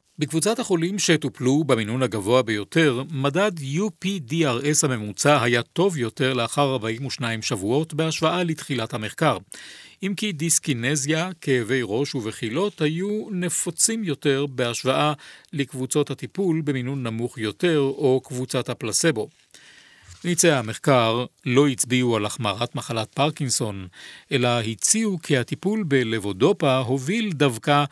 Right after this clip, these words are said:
להאטה קלינית של המחלה. הסבר חלופי היה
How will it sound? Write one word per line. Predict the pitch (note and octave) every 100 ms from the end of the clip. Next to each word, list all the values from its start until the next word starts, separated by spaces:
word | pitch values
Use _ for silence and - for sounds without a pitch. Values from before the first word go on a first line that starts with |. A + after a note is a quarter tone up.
| - - -
להאטה | C#3+ B2+ B2 - D3+
קלינית | - D3+ E3 F#3 C3 - - - -
של | - A#2
המחלה. | G#2 G2+ A2+ A2+ G2+ _ _ - - - - - -
הסבר | G#2 G2+ C#3+
חלופי | C3 G2+ F#2+ - G3+
היה | B2+ G#2+